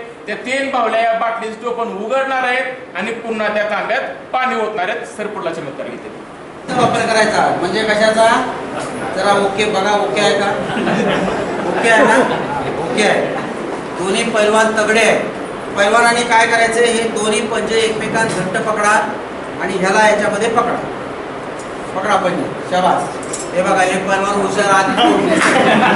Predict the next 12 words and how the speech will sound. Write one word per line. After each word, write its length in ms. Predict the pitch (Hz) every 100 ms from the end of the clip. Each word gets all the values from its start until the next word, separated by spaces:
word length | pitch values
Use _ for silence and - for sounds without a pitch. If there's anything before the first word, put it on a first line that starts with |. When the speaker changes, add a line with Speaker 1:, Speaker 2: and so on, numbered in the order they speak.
| - - - - -
Speaker 2:
असेच 420 | - 294 294 240
हुशार 200 | 233 254 254
पैलवान 340 | 247 233 233
मला 180 | 226 214
पाहिजे. 480 | 214 185 190 180 226 202 - - - - -
हा, 520 | - 165 - - - - - - -
तयार. 440 | 185 226 214 - - - - 170
आता 260 | 233 226
काय 180 | 220 220
करायचं 260 | 220 226 226
सांगतो, 260 | 220 226
पैलवान 800 | - 220 226 233 233 - -